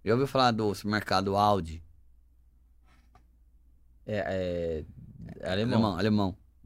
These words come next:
Speaker 1: Eles, até esse ano, não sei, eu acho que é por causa do corona, mas o ano passado que eu vi,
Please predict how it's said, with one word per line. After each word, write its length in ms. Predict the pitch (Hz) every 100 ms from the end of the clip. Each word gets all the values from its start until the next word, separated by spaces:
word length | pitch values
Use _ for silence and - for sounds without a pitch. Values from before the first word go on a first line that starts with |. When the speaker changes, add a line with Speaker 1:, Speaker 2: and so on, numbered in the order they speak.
| - _ _ _ - _
Speaker 1:
Eles, 520 | 98 104 113 107 98 -
até 320 | 95 - 107
esse 420 | 117 123 - - 101
ano, 380 | 113 127 110 92
não 140 | 117
sei, 400 | 120 120 123 110 - -
eu 120 | 90
acho 260 | 92 95 -
que 40 |
é 40 | 104
por 140 | 104
causa 180 | - 101
do 80 | 104
corona, 480 | - 117 104 98 92
mas 360 | 87 87 - - - _ - -
o 80 | 101
ano 140 | 110
passado 460 | 107 104 104 107 101
que 120 | -
eu 100 | 92
vi, 440 | 85 95 123 127